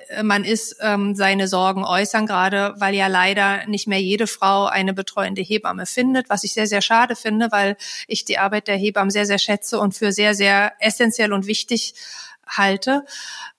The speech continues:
Es wäre schön, wenn man sich einfach mit seinen Problemen an uns wendet und das kann man auch wirklich immer tun. Also man soll nie denken, man kommt zu oft. Das geht nicht.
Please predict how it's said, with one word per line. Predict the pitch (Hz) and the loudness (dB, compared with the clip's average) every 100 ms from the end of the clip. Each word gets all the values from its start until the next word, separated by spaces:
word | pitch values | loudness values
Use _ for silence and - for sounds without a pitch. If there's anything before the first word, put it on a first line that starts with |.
| _ | _
Es | 208 214 | -8 -4
wäre | 208 208 | -2 -2
schön, | - 277 240 | 2 4 4
wenn | 208 | 4
man | 202 196 | 2 0
sich | 190 | -2
einfach | 190 202 202 | 0 0 0
mit | 202 | 0
seinen | 196 185 190 | 0 0 0
Problemen | 220 190 196 196 | -2 0 0 2
an | 190 | 0
uns | 185 185 | 0 0
wendet | 180 196 208 | 0 2 0
und | 202 | 0
das | 196 190 | -2 0
kann | 208 214 | 0 2
man | 220 | 2
auch | 196 - | 0 0
wirklich | 202 226 240 - | 0 2 0 0
immer | 208 208 | 2 0
tun. | 208 214 190 180 | 0 -4 -2 -2
Also | 180 196 | -2 0
man | 202 196 196 | 0 0 2
soll | 208 208 | 2 4
nie | 240 240 | 4 4
denken, | 208 226 226 220 | 2 2 0 0
man | 208 | 0
kommt | 202 208 202 | 0 0 0
zu | - 185 | -4 -2
oft. | 175 - - - | -2 -4 -10 -6
Das | 202 | -6
geht | - 165 | -4 -6
nicht. | 165 160 - | -8 -8 -10